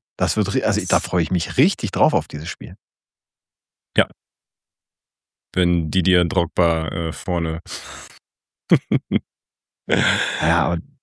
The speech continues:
Speaker 1: äh, das ist schon, das wird schon, äh, ich guck gerade mal. Das ist Samstag, zweiundzwanzig Uhr, ne?
Speaker 2: Äh, ja.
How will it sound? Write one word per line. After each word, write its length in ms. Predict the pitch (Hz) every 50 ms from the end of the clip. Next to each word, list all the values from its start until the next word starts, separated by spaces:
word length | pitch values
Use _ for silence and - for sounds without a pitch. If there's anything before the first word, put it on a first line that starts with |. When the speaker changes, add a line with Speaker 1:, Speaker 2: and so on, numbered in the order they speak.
| _ _ _ _ _ _
Speaker 1:
äh, 340 | - 92 87 80 78 78 82 - _ _ _ _ _ _ _ _ _ _ _ _ _ _ _ _ _ _ _ _ _ _ _ _ _ _ _ _ _ _ _ _ _ _ _ _ _ -
das 200 | 87 87 - -
ist 120 | 101 -
schon, 500 | - - 101 101 101 101 101 101 104 - _ _
das 340 | - 95 90 - - - - -
wird 120 | 110 -
schon, 560 | - - 107 101 101 104 101 101 98 101 101 - _ _
äh, 380 | 98 95 92 92 90 85 85 87
ich 340 | 92 95 117 _ _ _ _
guck 160 | - - 110
gerade 220 | - - 92 92 90
mal. 400 | 90 87 85 82 82 85 85 85 - _ _ _ _ _ _ _ _ - - - - - - _ _ _ _ _ _ _ _ _ _ _ _ _ _ _ _ _ _ _ _ _ _ _ _ _ _ _ _
Das 160 | - 95 90 95
ist 200 | 101 98 - -
Samstag, 460 | 104 98 95 107 - - - 120 - -
zweiundzwanzig 640 | - - 104 101 107 - 117 113 - - 101 92
Uhr, 180 | 78 - 90 80
ne? 160 | 80 180 120 - _ _ _ _ _ _ _ _ _ _ _ _ _ _ _ _ _ _ _ _ _ _ _ _ _ _ _ _
Speaker 2:
Äh, 180 | 107 101 98 98
ja. 100 | 98 95